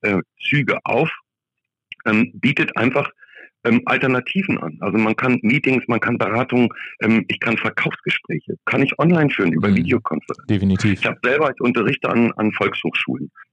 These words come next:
Speaker 1: Die Kurse, ka-, weißt du selber, sind alle abgesagt.
Speaker 2: Ja.
Speaker 1: Jetzt kann ich mich zu Hause in stille Kämmerlein einschließen und sagen, „Um Gottes Willen, das ist ja schade und jetzt gehen mir meine neununddreißig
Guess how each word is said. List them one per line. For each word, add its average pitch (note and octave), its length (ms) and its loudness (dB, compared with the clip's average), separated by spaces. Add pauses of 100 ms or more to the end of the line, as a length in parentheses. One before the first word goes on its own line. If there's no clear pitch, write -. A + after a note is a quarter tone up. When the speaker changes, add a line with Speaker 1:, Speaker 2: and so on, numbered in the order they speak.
Speaker 1:
Die - 60 2
Kurse, D3+ 440 2 (400)
ka-, - 160 -6
weißt G#2 240 0
du G2 100 0
selber, A#2+ 240 0
sind G#2 200 -2
alle F2 200 0
abgesagt. - 460 -8 (100)
Speaker 2:
Ja. G2+ 160 0 (800)
Speaker 1:
Jetzt A#2 180 -4
kann B2+ 160 2
ich B2 80 0
mich C3+ 160 2
zu B2 100 0
Hause A#2 200 2
in A2 80 2
stille A2+ 260 0
Kämmerlein G#2 440 2
einschließen D3+ 580 -2
und A#2 120 2
sagen, A2 380 -6
„Um F#2+ 100 -16
Gottes G#2 340 0
Willen, D#3 200 2
das B2 140 -4
ist - 140 -16
ja F#2 140 -4
schade D#3 340 2
und A#2 140 2
jetzt - 160 -10
gehen A2 160 2
mir G#2+ 100 0
meine G2 240 0
neununddreißig G2 560 -2